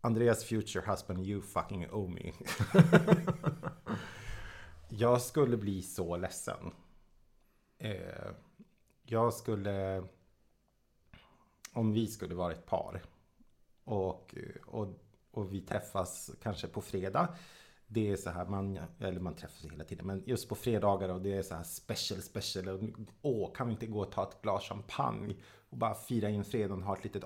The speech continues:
A V när man går hem och lagar mat och fixar och donar och grejer och har sig. Och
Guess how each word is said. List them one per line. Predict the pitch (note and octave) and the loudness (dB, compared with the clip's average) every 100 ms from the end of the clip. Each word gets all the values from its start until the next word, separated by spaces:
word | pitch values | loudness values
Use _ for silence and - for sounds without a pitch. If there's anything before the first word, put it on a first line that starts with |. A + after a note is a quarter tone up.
| - | 0
A | A#2+ G2 | 2 2
V | G2+ G2+ | 2 -2
när | F#2+ | -2
man | F#2+ G2 | -2 -2
går | F#2+ | -4
hem | - G#2+ G2+ | 0 2 2
och | |
lagar | G2+ G2+ | 2 0
mat | G2+ G#2 G#2 G2 - | 2 4 4 2 -2
och | E2 | -10
fixar | - - G2+ | -10 -8 -4
och | G2 | -2
donar | G#2+ G2+ | -2 -2
och | G2 | -4
grejer | G2 F#2+ | -4 -4
och | |
har | F#2 E2+ | -4 -6
sig. | - F#2 F#2 - - - - - - - - - _ - - - | -6 -10 -10 -18 -20 -20 -20 -20 -20 -20 -20 -20 _ -20 -20 -2
Och | B2 A2+ A#2 B2 | 6 8 8 6